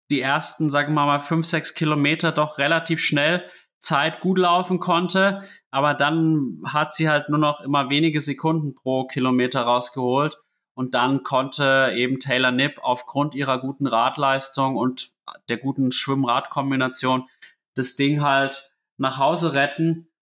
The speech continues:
und dass Paula Findlay sich dann an Position drei setzt, war für mich dann eigentlich nicht sehr überraschend. Es war tatsächlich das Podium, was ich im Vorfeld, vielleicht hast du's gesehen,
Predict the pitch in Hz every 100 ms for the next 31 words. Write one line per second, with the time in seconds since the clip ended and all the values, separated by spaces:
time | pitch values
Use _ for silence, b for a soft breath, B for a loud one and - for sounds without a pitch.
0 | _ 127 135 135 135 - 135 135 - 147
1 | 143 139 - 151 160 143 143 139 139 139
2 | 139 131 - 135 135 - 139 135 135 117
3 | 135 139 147 143 - B B B _ 127
4 | 127 135 139 143 151 135 120 131 135 135
5 | 135 - - - - 123 151 165 - -
6 | - 147 156 147 139 135 156 175 160 -
7 | B B - 135 156 190 196 180 190 190
8 | 190 185 160 175 - - 180 190 180 160
9 | 160 160 156 - 156 165 - 165 165 -
10 | 147 156 - 160 - 156 - 139 143 151
11 | 160